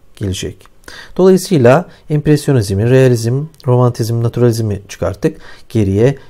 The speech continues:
egzistansiyelizm kaldı. Cevap A olmalı. Egzistansiyelizm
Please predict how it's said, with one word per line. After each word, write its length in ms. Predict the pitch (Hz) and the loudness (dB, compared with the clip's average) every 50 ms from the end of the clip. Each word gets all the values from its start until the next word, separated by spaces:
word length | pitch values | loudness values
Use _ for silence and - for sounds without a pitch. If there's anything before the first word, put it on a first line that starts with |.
| - - | -14 -10
egzistansiyelizm 920 | 113 104 98 104 101 95 - - 107 107 104 - 120 113 110 101 107 101 | -8 -8 -6 -6 -6 -6 -4 -4 -4 -4 -2 -2 -2 -2 -2 -2 -4 -6
kaldı. 280 | 95 95 92 98 107 117 | -6 -6 -4 -4 -4 -2
Cevap 400 | 113 117 110 107 127 135 135 - - | -2 -2 0 0 0 0 0 -2 -4
A 160 | - 117 110 | 0 2 2
olmalı. 320 | 98 92 87 85 78 - - - _ _ _ _ _ - _ _ _ _ _ _ _ _ _ _ _ _ _ _ _ _ _ _ _ _ _ _ _ _ _ _ _ _ _ _ _ _ _ _ _ _ _ - - | 2 2 -2 -6 -10 -14 -16 -20 _ _ _ _ _ -20 _ _ _ _ _ _ _ _ _ _ _ _ _ _ _ _ _ _ _ _ _ _ _ _ _ _ _ _ _ _ _ _ _ _ _ _ _ -10 -6
Egzistansiyelizm 1200 | 120 117 113 113 120 131 131 131 - - 127 127 123 120 - - 151 139 147 139 123 107 104 101 | -4 -2 -2 -2 -2 -2 -2 -4 -2 0 2 2 2 0 -2 -2 -2 -2 -2 -2 -2 -2 -4 -4